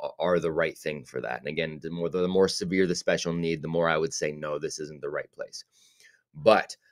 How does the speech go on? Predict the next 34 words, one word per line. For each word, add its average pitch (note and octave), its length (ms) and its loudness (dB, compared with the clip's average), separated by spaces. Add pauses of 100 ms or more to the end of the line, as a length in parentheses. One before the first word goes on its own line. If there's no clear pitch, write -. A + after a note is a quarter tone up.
(160)
I F2 80 2
do G#2 240 2
think B2 240 0
it G#2 100 6
is E2+ 220 4
the E2 140 -2
default F#2 680 0
for D2+ 200 -6
humanity. E2 600 -6
So E2+ 160 -8
what D2 140 -8
we E2 160 -4
say - 400 0
is, D#2+ 280 2 (180)
if E2+ 240 0
this F#2+ 200 -2 (640)
young G#2+ 380 4
hero B2 680 6 (220)
is A#2 480 4 (340)
young, D#2+ 580 0 (360)
they've F2 260 2
never G#2+ 340 6
been G2+ 220 4
exposed G#2 1000 2 (100)
to G#2+ 220 -2
another F2 360 0
system, - 760 -2 (760)
um, F2 340 0
we G#2+ 120 0
believe C3 520 4
this G2+ 260 2
is F2+ 120 -6
a F2+ 80 0
default, G2 800 2